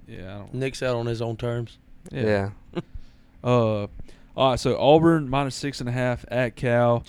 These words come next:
Speaker 2: What a terrible game.
Speaker 3: Didn't cover. That's the only thing. Like,
Speaker 1: What a
Speaker 3: come on,
Speaker 1: w-,
Speaker 3: bro.
Speaker 1: listen. We had twenty-five offensive plays in the third quarter.
Speaker 2: <laughs>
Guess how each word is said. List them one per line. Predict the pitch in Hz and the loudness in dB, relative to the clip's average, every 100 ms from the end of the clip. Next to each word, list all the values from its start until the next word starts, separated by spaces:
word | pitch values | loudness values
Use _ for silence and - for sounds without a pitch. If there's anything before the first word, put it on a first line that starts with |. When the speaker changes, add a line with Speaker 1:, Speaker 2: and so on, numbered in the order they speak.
| - | -14
Speaker 2:
What | 107 107 | -12 -12
a | |
terrible | - 107 110 107 107 | -12 -12 -10 -12 -12
game. | 113 127 | -2 4
Speaker 3:
Didn't | 127 117 | 6 6
cover. | 120 113 110 | 4 4 6
That's | 110 110 | 4 2
the | |
only | 110 107 110 | -2 -4 -8
thing. | 110 110 | -10 -8
Like, | 73 131 | -6 0
Speaker 1:
What | 175 196 | 2 4
a | 165 127 | 2 0
Speaker 3:
come | |
on, | - | -6
Speaker 1:
w-, | - | -12
Speaker 3:
bro. | - | -10
Speaker 1:
listen. | 143 147 131 107 104 - - | -4 -4 -4 -10 -12 -14 -8
We | 151 185 | -2 0
had | 196 - | 0 -2
twenty-five | - 156 170 156 156 151 127 | -6 -4 -2 -2 0 0 2
offensive | 139 143 147 131 120 | 0 0 -4 -4 -8
plays | - 127 123 117 | -6 -4 -4 -6
in | 107 | -10
the | |
third | 104 110 104 - | -10 -8 -8 -8
quarter. | 107 104 98 | -8 -8 -10
Speaker 2:
<laughs> | - | -14